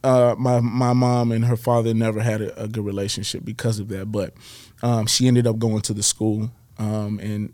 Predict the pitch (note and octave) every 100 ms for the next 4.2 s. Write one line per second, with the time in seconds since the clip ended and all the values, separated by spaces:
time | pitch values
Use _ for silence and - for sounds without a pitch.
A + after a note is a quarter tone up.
0 | _ G#2+ G#2 G#2 G#2+ - - B2 B2+ A#2
1 | G#2+ G#2 A2+ A2+ A2 G#2+ A#2 A2+ A2 -
2 | - A2 A2 A2+ G#2+ A2+ - A2 A2+ A#2
3 | - - - - - A#2 A#2+ A#2 A#2 A#2
4 | A2+